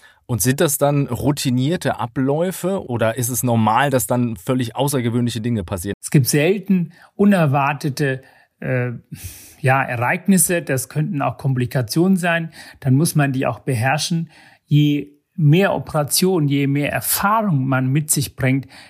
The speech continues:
Speaker 2: desto schneller erkennt man diese, diese unerwartete Ergre-, Ereignisse und beherrscht man auch.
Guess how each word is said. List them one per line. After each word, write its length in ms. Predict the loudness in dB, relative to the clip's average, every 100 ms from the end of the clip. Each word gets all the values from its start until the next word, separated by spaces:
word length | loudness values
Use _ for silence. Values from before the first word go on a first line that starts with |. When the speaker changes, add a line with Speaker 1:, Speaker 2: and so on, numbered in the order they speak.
| _ -2
Speaker 2:
desto 320 | -2 0 -2
schneller 420 | 0 0 0 0
erkennt 520 | -2 -6 -4 -2 -2
man 440 | -2 0 0 -4 _ _ -8
diese, 500 | -2 -2 0 -2 -4
diese 380 | -2 0 0 -2
unerwartete 720 | 0 0 0 0 -2 -4 -6
Ergre-, 400 | -6 -4 -4 -4
Ereignisse 720 | -4 -2 -2 -2 0 -2 -2
und 140 | -6 -4
beherrscht 460 | 0 0 -2 -2
man 200 | -4 -2
auch. 320 | 0 -2 -2